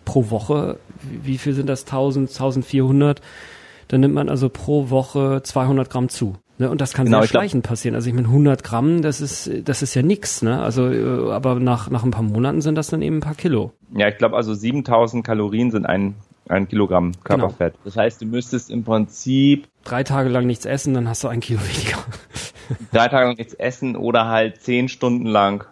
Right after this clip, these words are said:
Speaker 2: äh, im Fitnessstudio auf der Maschine stehen, ja?
Speaker 1: Absolut. Mir, mir hilft das eben tatsächlich, das immer so in gelaufene Kilometer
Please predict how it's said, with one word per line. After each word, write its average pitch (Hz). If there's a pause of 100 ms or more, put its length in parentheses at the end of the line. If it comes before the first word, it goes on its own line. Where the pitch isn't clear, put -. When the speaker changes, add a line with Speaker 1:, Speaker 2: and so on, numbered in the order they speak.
(220)
Speaker 2:
äh, 98
im 98
Fitnessstudio 101
auf 82
der 101
Maschine 98
stehen, 85
ja? 117 (180)
Speaker 1:
Absolut. 135
Mir, 147
mir 143
hilft 165
das 151
eben 139
tatsächlich, 135
das -
immer 135
so 123
in 127 (260)
gelaufene 131
Kilometer 131